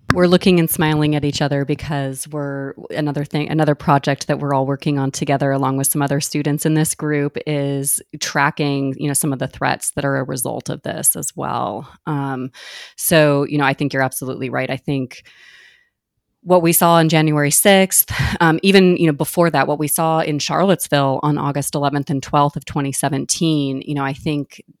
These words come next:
that's not the end. It's just sort of the beginning of what we're going to see in terms of the future. And I, you know, I think we're deeply concerned about how we prevent, <laughs> um,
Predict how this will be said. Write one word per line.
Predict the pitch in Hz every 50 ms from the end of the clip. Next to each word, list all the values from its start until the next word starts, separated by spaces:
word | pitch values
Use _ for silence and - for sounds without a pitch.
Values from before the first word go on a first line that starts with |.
| _ _ -
that's | 160 147 - - -
not | - 151 143 147 - -
the | 151 127 - -
end. | 135 135 139 170 185 165
It's | 139 - -
just | - 143 - - -
sort | 143 135
of | 135 123 -
the | 147
beginning | 131 143 139 135 - 139 139 139 135 131 135 143
of | 143 127 127 - -
what | - 151 147 156
we're | 160 143
going | - 139 139 143 135
to | - 139
see | 131 - - 151 143 135 131 135 143
in | - 139 131
terms | 123 139 139 127 -
of | 139 120 -
the | 131
future. | - - - 143 139 - - 143 143 135 139 131 - - 160
And | 147 143 190 156 147 147 - - - - - - - - - - -
I, | 160 170
you | - 175 160
know, | 156
I | 147
think | - 175 160
we're | - 156
deeply | 139 - 156 - 165 156 -
concerned | - 143 - - 147 139
about | 139 139 143
how | 143 - 156 151
we | 147 147 143 139
prevent, | - - 160 143 131 151 143 147 143 143 135 - - - - 233 202 - - 202 -
<laughs> | - - - - - - - - - -
um, | 175 165 160 156 151 147 147 143 143 147